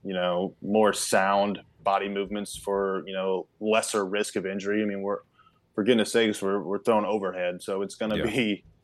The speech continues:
Speaker 1: it's gonna be a, a tough, tough thing on the body. But, I mean, I would say that's, that's a fair statement.
Speaker 2: Yeah, no, for sure. Good.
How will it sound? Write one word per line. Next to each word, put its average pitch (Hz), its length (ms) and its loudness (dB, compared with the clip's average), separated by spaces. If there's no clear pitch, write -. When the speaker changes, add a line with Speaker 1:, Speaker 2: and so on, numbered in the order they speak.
Speaker 1:
it's - 120 -18
gonna 110 200 -2
be 104 140 0
a, 98 140 0
a 98 180 -8
tough, - 500 -6
tough - 200 -6
thing 101 140 -2
on 95 60 0
the 92 60 2
body. 95 400 4
But, 92 420 0
I - 60 -6
mean, 165 520 4
I - 100 4
would 156 140 6
say 160 180 6
that's, 135 280 2
that's 131 240 -4
a 123 120 -2
fair 101 220 0
statement. 98 440 -6
Speaker 2:
Yeah, 85 300 0
no, 135 220 0
for - 120 -8
sure. 104 240 2
Good. 98 320 2